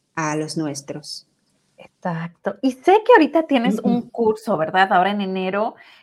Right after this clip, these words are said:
Speaker 2: que de hecho inicia el veintidós de enero. Platícanos un poquito, porque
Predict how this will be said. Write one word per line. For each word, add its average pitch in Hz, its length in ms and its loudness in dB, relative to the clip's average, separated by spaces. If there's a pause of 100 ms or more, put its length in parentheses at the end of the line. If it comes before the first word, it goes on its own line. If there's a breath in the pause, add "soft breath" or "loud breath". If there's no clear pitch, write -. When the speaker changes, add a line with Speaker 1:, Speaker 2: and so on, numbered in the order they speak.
Speaker 2:
que 190 140 -4
de 202 100 -2
hecho 196 240 -6
inicia 214 360 -2
el 220 120 0
veintidós 190 680 -4
de 214 80 -8
enero. 185 320 -4
Platícanos 247 580 -2
un 233 100 -6
poquito, 269 400 -4
porque 240 280 -8